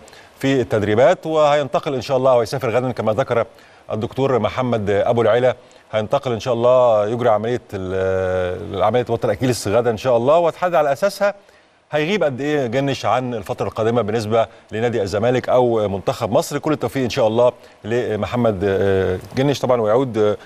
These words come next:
بالسلامة. الإعلام المكسيكي، الإعلام المكسيكي دايما وأبدا، أو إعلام أي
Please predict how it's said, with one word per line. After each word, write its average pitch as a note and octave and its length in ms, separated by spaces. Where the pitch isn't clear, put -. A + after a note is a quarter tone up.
بالسلامة. F#2+ 560
الإعلام F3 280
المكسيكي، E3+ 460
الإعلام B2+ 240
المكسيكي D#3+ 460
دايما D3+ 360
وأبدا، D#3 360
أو D3 140
إعلام D3 320
أي A#2+ 500